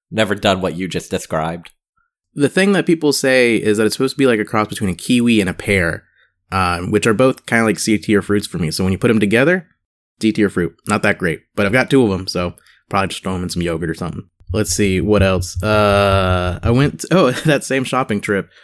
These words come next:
Speaker 2: I was, uh, you know how i-, in the dairy sections of stores, they, like, stock it from the back where they have, like, a room and they can, like, uh, replenish things from behind? I was, uh,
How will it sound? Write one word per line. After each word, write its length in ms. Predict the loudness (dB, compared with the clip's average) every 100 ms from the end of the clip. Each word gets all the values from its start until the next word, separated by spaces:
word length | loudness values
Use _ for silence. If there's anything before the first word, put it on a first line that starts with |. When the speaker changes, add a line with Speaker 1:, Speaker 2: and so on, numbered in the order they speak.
| -20 _
Speaker 2:
I 140 | -2 2
was, 280 | 2 2 2
uh, 80 | 2
you 160 | 2
know 160 | 4 4
how 460 | 4 4 4 2 0
i-, 420 | -4 -2 -2 -2
in 180 | 0 4
the 120 | 4
dairy 340 | 4 4 4 2
sections 540 | 2 -2 -2 -4 -2
of 100 | -2
stores, 380 | -2 0 2 2
they, 140 | 2 2
like, 140 | 0
stock 320 | 0 0 0
it 80 | -2
from 140 | 0
the 60 | 0
back 360 | 2 0 0 -2
where 80 |
they 100 | -2
have, 220 | -2 -2 0
like, 160 | 2
a 60 | 2
room 280 | 4 2 2
and 80 |
they 60 | 0
can, 100 | 0
like, 260 | -2 -4 -8 _ _ _ _ -2
uh, 240 | 0 0
replenish 460 | 0 0 2 0 2
things 240 | 0 0
from 160 | 2 0
behind? 440 | 2 0 0 -2 -6 _ _ _ _ 0
I 100 | 4
was, 260 | 4 4
uh, 480 | 4 4 4 2 -2